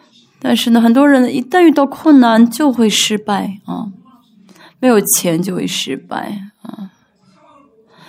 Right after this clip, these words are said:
看到环境就会绝望。其实这是很简单的问题，对不对？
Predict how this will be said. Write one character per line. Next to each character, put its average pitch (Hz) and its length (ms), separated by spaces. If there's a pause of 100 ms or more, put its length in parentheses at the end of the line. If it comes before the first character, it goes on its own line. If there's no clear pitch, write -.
(180)
看 285 160
到 220 100
环 123 280
境 180 200
就 180 120
会 175 120
绝 143 300
望。 175 440 (2250)
其 - 160
实 349 60
这 494 80
是 480 100
很 214 180
简 190 260
单 165 120
的 165 80
问 156 160
题， - 200
对 - 100
不 - 80
对？ 156 300